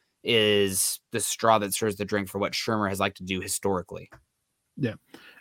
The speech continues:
Speaker 2: And, I mean,
Speaker 1: Is it
Speaker 2: you mentioned Jeudy, but another one why I don't wanna completely bury this team so far is Bradley Chubb as well. I
Speaker 1: Oh,
Speaker 2: think
Speaker 1: yeah.
Speaker 2: getting him back
Speaker 1: Yeah.
Speaker 2: on, on
Speaker 1: Good call.
Speaker 2: defense will be a huge piece. Now, there's still some time before that happens, but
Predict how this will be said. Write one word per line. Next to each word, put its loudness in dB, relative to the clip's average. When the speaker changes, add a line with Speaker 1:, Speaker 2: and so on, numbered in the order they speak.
Speaker 2:
And, 12
I 8
mean, 12
Speaker 1:
Is 10
it 2
Speaker 2:
you 4
mentioned 10
Jeudy, 8
but 8
another 6
one 8
why 8
I 6
don't 2
wanna 4
completely 6
bury 8
this 2
team 2
so 4
far 4
is 8
Bradley 12
Chubb 4
as 0
well. -12
I 6
Speaker 1:
Oh, 8
Speaker 2:
think 10
Speaker 1:
yeah. 10
Speaker 2:
getting 10
him 6
back 8
Speaker 1:
Yeah. 8
Speaker 2:
on, 4
on 4
Speaker 1:
Good 4
call. 4
Speaker 2:
defense -2
will -2
be 4
a -2
huge -2
piece. -2
Now, 6
there's 4
still 8
some 6
time 10
before 8
that 8
happens, 4
but 2